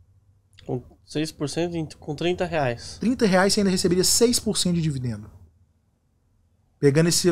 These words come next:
Speaker 2: esse lucro desse ano, tirando trinta por cento com vinte e cinco por cento de payout.
Speaker 1: Nossa, então ainda compensava, né?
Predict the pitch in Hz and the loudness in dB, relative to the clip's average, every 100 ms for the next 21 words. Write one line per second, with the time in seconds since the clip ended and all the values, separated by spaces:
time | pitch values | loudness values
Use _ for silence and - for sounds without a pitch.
0 | 160 160 - 180 247 208 180 - 170 190 | 2 2 4 4 4 4 4 2 2 2
1 | 220 - _ _ - 160 185 170 233 269 | 0 -6 _ _ 0 2 2 2 0 0
2 | 220 202 - 185 202 - - 180 156 220 | -4 -2 0 0 0 -4 -2 0 2 2
3 | 220 208 196 - 175 - 123 104 - - | 2 0 -2 -2 -2 -2 -4 -6 -16 -20
4 | - - - - - - _ - - 165 | -20 -20 -20 -20 -20 -20 _ -12 -10 -6
5 | 156 175 208 233 208 196 185 185 - _ | 0 2 2 2 2 2 0 -2 -12 _
6 | _ 143 151 170 170 185 190 185 185 160 | _ -2 0 0 -2 2 2 4 4 4
7 | 143 139 | 4 2